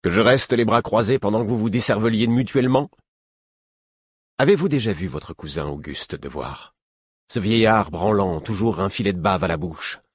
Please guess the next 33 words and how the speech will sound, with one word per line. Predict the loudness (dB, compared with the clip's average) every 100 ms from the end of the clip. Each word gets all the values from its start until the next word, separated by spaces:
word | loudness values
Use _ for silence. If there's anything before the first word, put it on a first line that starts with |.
| _ _ _ _ _
Lui | -2 0 0 -2 -12 -20 _ _ _
a | 2
été | 2 0
victime | -2 -4 -4 -2 -2
d'un | -2 -4
simple | -4 -4 -4
accident. | -8 -8 -10 -8 -8 -10 _ _ _ 0
Mais | 2
on | 4
connaît | 2 4
des | 2 0
exemples | 0 0 0 0
d'artiseurs | -2 -2 -2 -2 -2
qui | -4
se | -6
sont | -6 -4
infligés | -4 -4 -2 0 0
des |
mutilations | 0 0 0 0 2 -2
irréversibles | 0 0 2 2 0 -2 -2 -2 -4 -4
au | -4
cours | 0 2
de | 2
combats | 2 2 2
semblables | 2 0 2 0 0 -6 -4
à | -2
celui | 0 0 -2 -2
que | -2
vous | -2
vous | -2 -2
apprêtiez | -2 -4 -4 -2
à | 0
engager. | -2 -2 -4 -4 -8